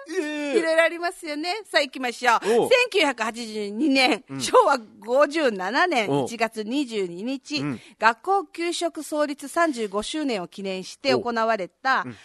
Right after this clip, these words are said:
Speaker 2: 全国学校栄養士協議会がカレーライスを全国の小中学校の
Speaker 1: うん。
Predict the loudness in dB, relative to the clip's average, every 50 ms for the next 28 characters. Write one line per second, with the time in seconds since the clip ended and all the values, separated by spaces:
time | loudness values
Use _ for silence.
0 | -20 _ _ -12 -4 0 2 2 2 2 2 0 0 0 -2 -2 0 -2 -2 -2
1 | _ -2 0 0 0 0 0 -2 -2 0 0 -2 -2 -2 -4 -8 -4 0 2 2
2 | 2 0 -2 -6 -4 -4 -4 -4 -2 0 2 2 2 2 -2 -8 -20 _ _ 2
3 | 2 4 4 4 4 4 4 4 4 2 0 -2 0 0 0 2 2 2 2 2
4 | 2 0 0 0 0 -2 0 0 2 4 4 4 2 0 -2 0 4 4 4 4
5 | 2 0 -2 0 2 2 2 2 4 4 4 4 2 0 _ -12 -14 -14 -14